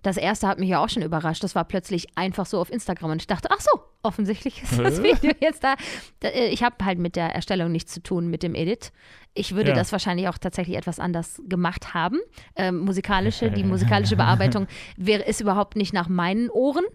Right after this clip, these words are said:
Speaker 1: so.
Speaker 2: Mhm.
Speaker 1: Ähm, aber das haben Profis gemacht und ich misch mich da nicht ein. Also ich werde genauso davon überrascht, wann das zweite Video kommt. Aber es wird bestimmt
Speaker 2: Ja.
Speaker 1: schön. Das ist dann
Speaker 2: Cool.
Speaker 1: ein Weihnachtslied, wahrscheinlich eher zum Richtung vierundzwanzigsten hin,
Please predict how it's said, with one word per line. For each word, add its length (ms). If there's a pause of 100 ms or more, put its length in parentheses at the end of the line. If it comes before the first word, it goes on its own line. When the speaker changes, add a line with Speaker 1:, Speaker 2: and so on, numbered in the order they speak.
Speaker 1:
so. 240 (400)
Speaker 2:
Mhm. 80
Speaker 1:
Ähm, 400
aber 240
das 180
haben 160
Profis 380
gemacht 340
und 180
ich 160
misch 200
mich 100
da 160
nicht 160
ein. 160 (420)
Also 280
ich 240
werde 180
genauso 380
davon 280
überrascht, 400
wann 120
das 160
zweite 360
Video 220
kommt. 380 (180)
Aber 140
es 80
wird 120
bestimmt 260 (100)
Speaker 2:
Ja. 80
Speaker 1:
schön. 140 (800)
Das 180
ist 120
dann 120
Speaker 2:
Cool. 80
Speaker 1:
ein 100
Weihnachtslied, 560
wahrscheinlich 420
eher 300
zum 360 (500)
Richtung 260
vierundzwanzigsten 800
hin, 300